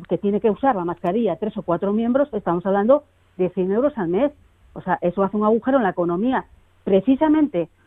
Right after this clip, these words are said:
eh, de a los que supuestamente defendéis, de esas, eh, personas en entornos vulnerables, eh, pues que, pues que no, no tenía sentido. Y claro que hay que, que dar, eh, mascarillas gratuitas precisamente a esos colectivos. Y este grupo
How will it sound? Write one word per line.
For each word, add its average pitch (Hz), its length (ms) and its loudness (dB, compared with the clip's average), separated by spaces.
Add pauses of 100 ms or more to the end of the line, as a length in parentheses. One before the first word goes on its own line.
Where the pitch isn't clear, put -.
eh, 254 200 -4
de 180 100 0
a 180 60 4
los 180 140 0
que 170 120 -4
supuestamente 254 680 2
defendéis, 269 540 0 (280)
de 202 80 -6
esas, 220 240 -8
eh, 196 280 -6
personas 208 480 -4 (280)
en 180 140 -4
entornos 226 400 -4
vulnerables, 262 580 0 (320)
eh, 214 180 -8
pues - 200 -12
que, - 100 -4
pues - 260 -6
que 175 100 0
no, 180 240 4
no 180 120 2
tenía 269 320 6
sentido. 220 420 4
Y 185 80 -6
claro 240 300 4
que 220 120 -2
hay 226 160 0
que, 180 260 -6 (280)
que 190 120 -4
dar, 185 300 -2 (120)
eh, 170 260 -6
mascarillas 180 480 -6
gratuitas 190 520 -6
precisamente 240 720 -2 (240)
a 196 100 0
esos 202 240 -2
colectivos. 185 580 -2
Y 220 60 4
este 233 180 2
grupo 233 400 2